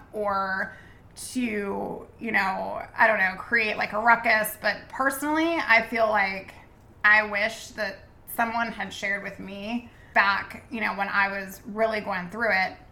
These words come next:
And honestly, I feel like it creates that, that, like, loyalty. I want you guys to know that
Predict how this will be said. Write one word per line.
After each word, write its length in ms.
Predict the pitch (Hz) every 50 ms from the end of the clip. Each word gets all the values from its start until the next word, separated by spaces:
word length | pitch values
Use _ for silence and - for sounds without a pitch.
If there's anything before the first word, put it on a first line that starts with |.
| - - - - - - - - - - - - - - - - - - - - - - -
And 140 | 240 220
honestly, 640 | 208 226 214 214 240 247 240 - - - - - -
I 200 | - - 220 226
feel 160 | 226 226 262
like 200 | 294 226 226 220
it 160 | - - 190 -
creates 600 | - - 240 240 - 220 214 220 220 - - -
that, 400 | - 214 190 190 185 180 - - - - - - - - - - - - - - - - - - -
that, 400 | 214 208 214 208 196 196 190 - -
like, 200 | - 208 208 - -
loyalty. 800 | 220 208 214 226 226 220 220 202 - 214 202 190 185 185 185 -
I 180 | - - 214
want 200 | 214 220 226 233
you 80 | 247 240
guys 260 | 233 226 214 214 208 -
to 60 | 240
know 380 | 226 202 202 196 202 196 202 196
that 400 | 190 190 185 185 185 185 180 -